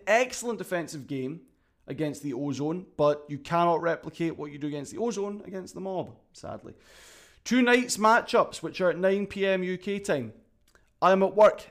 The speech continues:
Damn. Uh, it is the Griffs versus Rumble. Can the Rumble maintain the momentum from last week in their first win and move up the standings? If you want to know a little bit about how that first win felt for the team, there's an interview with Jay Twan Williams, who was the,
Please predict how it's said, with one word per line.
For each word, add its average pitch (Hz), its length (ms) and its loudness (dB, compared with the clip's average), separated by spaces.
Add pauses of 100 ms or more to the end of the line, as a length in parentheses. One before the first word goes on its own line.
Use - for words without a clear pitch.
(140)
Damn. - 80 -8 (640)
Uh, 151 720 4
it 175 240 -2
is 165 280 -4
the 160 140 -10
Griffs 147 460 -2
versus 170 480 -4
Rumble. 160 560 -2 (180)
Can 202 240 0
the 226 80 2
Rumble 220 220 2
maintain 208 380 -2
the 196 60 -2
momentum 190 420 0
from 165 180 -4
last 170 260 -2
week 185 200 -10
in 165 80 -4
their 147 100 -4
first 170 460 -6
win 156 340 -8
and 151 160 -6
move 147 140 -6
up 139 160 -4
the 131 40 -16
standings? 156 480 -4
If 262 200 4
you 233 80 -4
want 226 180 4
to - 60 -10
know 208 100 0
a - 20 2
little 196 220 2
bit 180 140 2
about 156 440 2 (280)
how 190 180 6
that 175 220 4
first 170 320 -2
win 151 120 0
felt 160 320 0
for - 80 -14
the 135 60 -12
team, 170 280 -6 (240)
there's 135 180 -6
an 135 80 -6
interview 156 360 -4
with 135 140 -6
Jay 147 180 0
Twan 147 300 -2
Williams, 135 400 -6
who 127 160 -6
was 120 480 -6
the, 123 380 -6